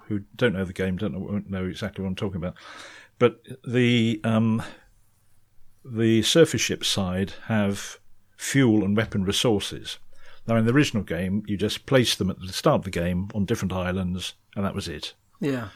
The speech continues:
Speaker 1: And they could go around and collect them as, as the game progressed.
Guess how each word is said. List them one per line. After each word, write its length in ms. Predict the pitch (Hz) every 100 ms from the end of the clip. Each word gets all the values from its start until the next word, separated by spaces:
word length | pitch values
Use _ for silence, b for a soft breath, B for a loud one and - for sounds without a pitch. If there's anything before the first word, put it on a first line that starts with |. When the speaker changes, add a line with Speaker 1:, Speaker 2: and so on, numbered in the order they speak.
| B B
Speaker 1:
And 180 | 113 101
they 140 | 104 101
could 180 | 113 101
go 140 | 107
around 360 | 104 98 101 92
and 100 | 92
collect 260 | 110 -
them 200 | 95 95
as, 240 | 95 - -
as 180 | 98 -
the 80 | 101
game 220 | 101 98
progressed. 540 | - 117 113 - -